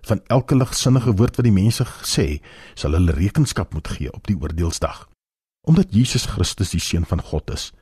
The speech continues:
is dit genoeg rede om my aan te vuur, om hom te prys en te loof en te aanbid en te eer en lief te hê. Hy verdien dit nie net nie, maar as my hart reg ingestel is, sal ek ook nie met hom redekawel nie. Ek eer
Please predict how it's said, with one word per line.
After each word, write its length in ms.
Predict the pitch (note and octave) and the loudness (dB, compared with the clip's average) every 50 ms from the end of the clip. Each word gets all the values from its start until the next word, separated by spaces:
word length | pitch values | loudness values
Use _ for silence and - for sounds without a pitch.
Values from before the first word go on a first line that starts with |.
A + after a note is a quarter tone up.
| _ _ _ - - - - - | _ _ _ -20 -20 -20 -6 -2
is 120 | - B2+ - | 0 0 2
dit 160 | D#3 D3 - | 2 0 2
genoeg 400 | - B2+ A#2 C3+ D#3+ - - D#2+ | 4 6 6 6 4 4 0 -2
rede 400 | - E2 F2 E2+ E2+ E2+ E2 - - - | 0 2 2 2 2 0 -2 -4 -6 -2
om 140 | A#2 G2+ | 0 2
my 160 | F2+ F#2 F#2+ - | 2 2 0 -2
aan 200 | - A#2+ B2+ C#3 | 0 0 0 2
te 100 | - D3+ | 2 0
vuur, 440 | - - - - G2 D#2 C#2+ C#2 - - | -2 -4 -4 -4 -4 -4 -4 -6 -8 -6
om 140 | - F2+ F2+ | -2 2 4
hom 120 | G#2+ C#3+ | 4 4
te 140 | - - - - _ _ | 4 2 -2 -4 _ _
prys 300 | - D3 D3 - - - | -2 0 0 -2 -2 -2
en 140 | - A#2+ A#2 | -2 -2 0
te 100 | - G#2 | 0 0
loof 400 | F#2 E2 E2+ G2 A#2 B2 - - | 0 2 4 4 4 4 2 -2
en 120 | - G#2+ | -4 -4
te 100 | - - | -2 -2
aanbid 380 | - A2 G2 D2+ D2+ D2+ G2+ - - | -2 -2 -2 -2 0 0 0 0 -2
en 180 | - - F#2+ - | -4 -8 -6 -4
te 160 | - - - - | -6 -8 -6 -4
eer 280 | G2 F#2 F2 E2+ - | -2 0 0 0 -2
en 180 | - - F#2 E2+ | 0 0 0 0
lief 200 | D#2 D#2 - - | 0 -2 -4 -4
te 100 | - E2 | -2 -2
hê. 220 | E2 D#2 D2+ D2+ - _ _ _ _ _ _ _ _ _ _ - | -2 -2 -4 -6 -8 _ _ _ _ _ _ _ _ _ _ -6
Hy 100 | F2+ G2 | -4 -4
verdien 460 | - - C3+ G#2 F2 E2 G#2 A#2 A#2 | -2 -2 -4 -2 0 2 2 4 4
dit 200 | A2+ A#2+ - - | 2 0 0 0
nie 80 | A#2+ F#2+ | -2 -2
net 260 | C#2 C#2 C#2+ - - | -2 -4 -8 -10 -10
nie, 160 | - D2+ - _ _ - - - - - - - - | -10 -10 -10 _ _ -20 -20 -20 -20 -20 -20 -10 -6
maar 180 | - D#2+ F2+ | -4 -4 -2
as 200 | - - G#2+ - | 0 0 0 0
my 180 | - G2+ A2 B2 | 2 2 2 2
hart 300 | G2+ E2 G2 - - - | 2 2 0 -2 -2 -2
reg 220 | - G2+ A#2+ - | -2 -2 -2 0
ingestel 520 | - - C#3+ F#2+ C#3 C3+ - - D#2+ C2+ C2+ | 0 -2 0 0 -2 -2 -2 -2 -2 -2 -2
is, 200 | C2+ - - - _ _ _ _ | -6 -8 -12 -16 _ _ _ _
sal 180 | - - - - | -8 -8 -8 -8
ek 180 | - G2 - | -8 -8 -6
ook 180 | A2 A#2+ - - | -6 -4 -2 -2
nie 100 | A#2+ G2 | -2 0
met 160 | D#2 E2 D#2 | 0 -2 -2
hom 140 | F2+ F2 E2+ | -2 -2 -2
redekawel 600 | D#2+ E2+ D#2+ - - - D2 D2 D2 D2 D#2 D2 | -2 -2 -2 -2 -4 -4 -4 -4 -4 -4 -6 -6
nie. 160 | D2 D#2 D2+ - _ _ _ _ _ _ _ _ _ _ - | -6 -8 -10 -12 _ _ _ _ _ _ _ _ _ _ -4
Ek 220 | D3 C#3+ - - _ | -4 -4 -4 -4 _
eer 260 | - E3 D#3+ C#3+ A2+ | 2 2 4 2 2